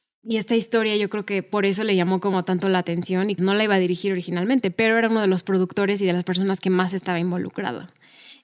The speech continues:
Y también quiero como un poco hacerle referencia a una de las influencias principales de Luca Guadagnino es Bernardo Bertolucci, ¿no? Uno de los grandes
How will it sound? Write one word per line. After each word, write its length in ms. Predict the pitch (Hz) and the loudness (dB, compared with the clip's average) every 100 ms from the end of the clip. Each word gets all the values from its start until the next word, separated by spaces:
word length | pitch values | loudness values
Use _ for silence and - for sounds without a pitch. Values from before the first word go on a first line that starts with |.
| _ | _
Y 80 | - | -4
también 260 | 180 214 220 | 0 2 2
quiero 500 | 196 220 226 220 - | 2 4 4 2 -2
como 140 | - 220 | -2 -2
un 100 | 196 | 0
poco 440 | 220 202 214 214 | -2 0 0 2
hacerle 480 | 190 175 208 202 208 | 2 0 0 0 0
referencia 840 | 202 202 - 196 233 202 190 196 - | 0 -2 -2 2 2 2 0 0 0
a 460 | 190 180 180 180 175 - _ | 0 0 2 0 -2 -8 _
una 160 | - 226 | -2 0
de 60 | 226 | 2
las 140 | 190 | 2
influencias 460 | 226 196 226 269 254 | 0 2 0 0 -2
principales 460 | 185 190 196 208 | -4 -2 0 2
de 80 | 196 | 2
Luca 240 | 190 185 202 | 2 2 0
Guadagnino 720 | 190 185 185 190 185 185 - _ | 2 2 2 2 0 -2 -6 _
es 200 | - 190 | -8 -6
Bernardo 360 | 180 196 202 190 | -2 0 2 2
Bertolucci, 560 | 180 175 180 185 180 - | 0 -2 -2 -2 -4 -8
¿no? 100 | 175 202 | -8 -4
Uno 140 | 202 | -2
de 80 | 190 | 0
los 160 | 175 180 | 0 0
grandes 380 | 196 190 196 | 2 2 0